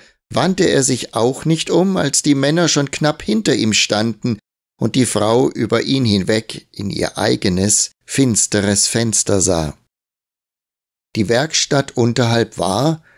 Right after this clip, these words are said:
wie sie angenommen hatte, geschlossen. Aber in die Wohnung oberhalb musste eine neue Partei eingezogen sein. An eines der erleuchteten Fenster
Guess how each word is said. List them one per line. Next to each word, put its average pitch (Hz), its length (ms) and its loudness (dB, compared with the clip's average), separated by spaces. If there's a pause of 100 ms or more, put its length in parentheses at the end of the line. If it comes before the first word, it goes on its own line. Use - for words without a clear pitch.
(180)
wie 151 240 0
sie 117 220 0
angenommen 120 640 0
hatte, 95 500 -2
geschlossen. 87 800 -2 (1300)
Aber 101 680 0
in 113 160 0
die 95 160 0
Wohnung 98 380 2
oberhalb 120 800 2 (500)
musste 196 380 0
eine 135 240 0
neue 143 400 2
Partei 165 560 0
eingezogen 107 720 2
sein. 98 480 2 (1300)
An 95 200 -2
eines 131 540 0
der - 120 -2
erleuchteten 110 720 0
Fenster 110 640 0